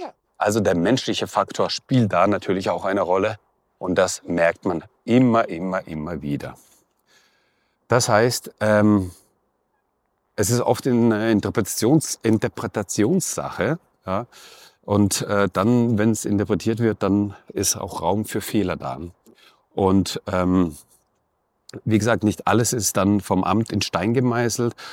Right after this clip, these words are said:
Und wer gut vorbereitet ist, bleibt souverän. Freundlichkeit, Fachkenntnis und Beharrlichkeit führt euch zum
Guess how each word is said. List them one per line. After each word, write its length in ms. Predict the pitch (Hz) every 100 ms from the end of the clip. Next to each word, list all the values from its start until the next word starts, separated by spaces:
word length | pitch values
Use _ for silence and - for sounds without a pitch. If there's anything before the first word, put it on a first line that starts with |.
| -
Und 180 | - 95
wer 300 | 98 98 98
gut 300 | 92 98 143
vorbereitet 720 | - 123 127 104 90 95 92
ist, 200 | 107 -
bleibt 240 | 101 98 -
souverän. 540 | 101 90 92 107 135 - - -
Freundlichkeit, 1200 | - - - 123 170 147 131 - 104 113 123 - _ _
Fachkenntnis 960 | - - 127 - - 101 98 113 131 - - _
und 360 | - 160 180 -
Beharrlichkeit 760 | 101 - 95 110 - - 101 -
führt 580 | - - - 117 120 - -
euch 300 | 90 87 - - _ _
zum 400 | - 123 90 87